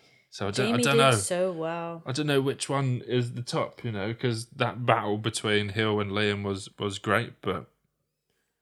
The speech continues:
Speaker 2: Yeah.
Speaker 1: that other one and, and Jamie's rise throughout the whole thing, coming through from second place in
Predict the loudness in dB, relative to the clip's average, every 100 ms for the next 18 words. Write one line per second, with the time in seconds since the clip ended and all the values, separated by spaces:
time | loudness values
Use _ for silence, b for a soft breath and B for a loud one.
0 | _ -10 -10 -10 -16 _ _ -6 -4 -4
1 | -4 -2 0 -2 -2 0 0 0 -2 -2
2 | 0 2 4 4 0 0 -2 2 4 4
3 | 0 -2 0 2 2 0 0 2 0 0
4 | 0 -2 -2 -2 -4 -2 -2 0 -2 -2
5 | -2 -10 _ _ _ _ -6 -6 -4 -4
6 | 0 2 2 0 -2 -6 -12